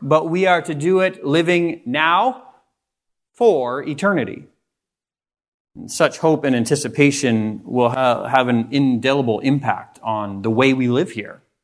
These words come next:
You should be able to see this in the life of a Christian. Our perspective, our priorities, our attitude, our actions, our affections, everything then is, uh, affected by this eternal perspective and spiritual priority.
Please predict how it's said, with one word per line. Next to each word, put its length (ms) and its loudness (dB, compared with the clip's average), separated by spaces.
You 80 -12
should 240 -12
be 60 2
able 100 2
to 80 -2
see 260 2
this 260 0
in 60 -2
the 100 2
life 200 4
of 80 -8
a 60 -4
Christian. 480 2
Our 100 6
perspective, 600 -2
our 220 4
priorities, 800 0
our 160 0
attitude, 520 0
our 100 2
actions, 400 0
our 160 4
affections, 420 -2
everything 460 0
then 320 2
is, 400 0
uh, 720 0
affected 680 -2
by 280 2
this 240 -4
eternal 360 -2
perspective 640 -4
and 160 -6
spiritual 400 -6
priority. 680 -2